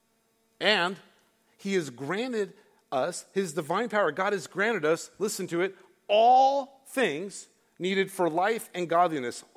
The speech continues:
Like, stop and, like, just think about that for a sec. God has given you everything you need for life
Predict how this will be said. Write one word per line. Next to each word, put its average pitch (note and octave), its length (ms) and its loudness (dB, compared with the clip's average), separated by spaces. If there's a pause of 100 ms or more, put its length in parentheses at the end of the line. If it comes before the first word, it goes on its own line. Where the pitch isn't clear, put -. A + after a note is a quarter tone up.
(260)
Like, D3 160 -6
stop G#3+ 380 -2
and, G3+ 100 -2
like, E3+ 140 -2
just E3 220 -8
think G3 160 -2
about D#3 180 0
that D3 160 0
for D3 60 -10
a C#3 40 -8
sec. E3+ 220 -2 (340)
God G3+ 180 4
has G#3 140 -4
given G#3 260 -2
you G3+ 140 -2 (140)
everything F#3 640 -2 (1300)
you G3 220 0
need F3 260 -2
for D#3 200 2
life D3 560 0